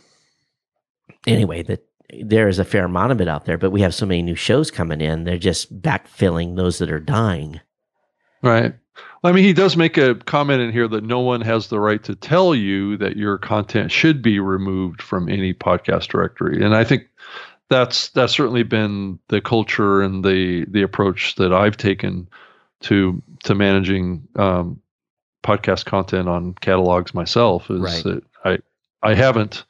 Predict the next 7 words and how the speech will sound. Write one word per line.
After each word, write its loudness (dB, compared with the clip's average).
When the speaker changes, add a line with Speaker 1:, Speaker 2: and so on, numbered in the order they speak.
Speaker 2:
taken -2
people -2
down. 0
I -4
mean, -2
unless 0
the, -2